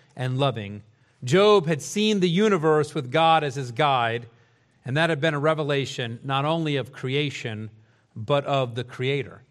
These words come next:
And we talked last week about that, right? He, he gave Job this picture of what evil looks like. He described Satan, but he also made sure he understood that Satan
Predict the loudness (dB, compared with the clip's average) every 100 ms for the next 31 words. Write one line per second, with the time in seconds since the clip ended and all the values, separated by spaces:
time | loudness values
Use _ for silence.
0 | _ _ _ _ _ -6 -4 2 4 4
1 | 0 -4 0 0 0 -4 -2 0 0 0
2 | -4 0 0 0 -2 -4 -10 _ -4 -2
3 | 4 4 4 -2 2 4 4 4 0 -2
4 | -4 -2 -2 -2 0 0 2 0 2 -2
5 | 0 0 -2 -2 0 2 0 -2 -4 -4
6 | -6 -6 2 4 4 2 -2 -12 _ _
7 | _ -14 0 2 2 -2 -8 -10 _ _
8 | _ _ _ -4 2 4 4 0 -2 0
9 | -2 -2 -2 0 0 -2 -8 -4 -2 -2
10 | -4 -6 -8 -8 -4 -2 -2 -6 -10 -12